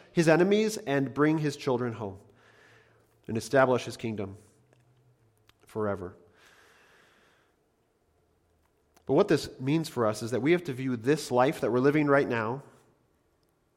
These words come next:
as being subordinate to the next life. We have to live with a sense of delayed gratification,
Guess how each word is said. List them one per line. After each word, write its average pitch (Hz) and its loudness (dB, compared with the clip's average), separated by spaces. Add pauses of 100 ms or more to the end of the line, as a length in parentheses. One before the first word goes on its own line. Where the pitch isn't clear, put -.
(160)
as 135 -2
being 147 2
subordinate 143 0
to 139 -4
the 131 0
next 131 -8
life. - -14 (920)
We 139 0
have 165 4
to 147 0 (840)
live 147 4
with 147 2
a 143 -6
sense 160 0
of 139 -4
delayed 143 2
gratification, 127 0